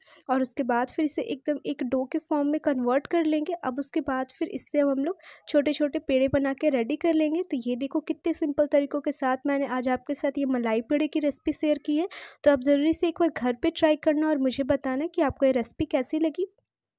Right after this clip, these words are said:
आप चाहो तो कोई तीज में, त्यौहार में या कोई फेस्टिवल में या फिर ओकेजनली या फिर घर पे भी खाने के लिए बना सकते हो। बहुत ही आसान तरीक़ों के साथ मैंने आपके साथ शेयर किया और बस दो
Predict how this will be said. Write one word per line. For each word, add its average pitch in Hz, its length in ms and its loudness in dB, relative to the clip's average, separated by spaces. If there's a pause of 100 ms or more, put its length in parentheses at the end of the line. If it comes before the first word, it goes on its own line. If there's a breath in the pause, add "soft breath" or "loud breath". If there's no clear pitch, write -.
(180)
आप 269 200 -4
चाहो 262 280 2
तो 285 160 -4
कोई 277 240 0
तीज 262 380 -4
में, 269 180 0
त्यौहार 254 540 -2
में 269 220 -2 (300 loud breath)
या 247 100 -4
कोई 294 180 0
फेस्टिवल 277 560 0
में 277 140 0
या 262 240 0
फिर 311 200 -4
ओकेजनली 269 680 -2 (320 loud breath)
या 269 80 0
फिर 302 180 -2
घर 269 260 -2
पे 320 180 -2
भी 320 120 -2
खाने 269 360 -4
के 302 120 -4
लिए 302 80 0
बना 277 260 0
सकते 302 360 -4
हो। 311 140 0 (120)
बहुत 302 320 -2
ही 330 60 2
आसान 269 360 -2
तरीक़ों 269 340 -2
के 269 100 -6
साथ 247 320 -4
मैंने 262 200 0
आपके 262 260 -4
साथ 262 240 -4
शेयर 262 340 0
किया 320 180 0
और 277 160 0
बस 302 260 -4 (100)
दो 311 240 0